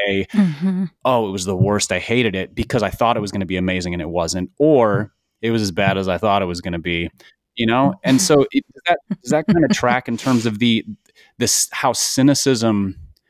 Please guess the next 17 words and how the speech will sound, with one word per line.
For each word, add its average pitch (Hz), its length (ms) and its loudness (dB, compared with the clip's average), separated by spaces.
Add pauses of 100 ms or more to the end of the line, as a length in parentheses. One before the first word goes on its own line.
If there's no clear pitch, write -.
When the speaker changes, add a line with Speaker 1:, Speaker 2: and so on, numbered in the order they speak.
(260)
Speaker 1:
lowers 113 600 2
our 110 160 4
ability 101 760 0
to 104 160 -2
really 101 480 -2
enjoy 92 360 -4
Speaker 2:
Mm-hmm. - 140 -6
Speaker 1:
something? 123 420 -8 (200)
Speaker 2:
It 214 180 0
definitely 185 840 -2
helps - 480 -2
in 190 200 4
that, 180 280 0
but - 160 -2 (220)
it, 220 200 4
it's - 280 2
also 202 720 2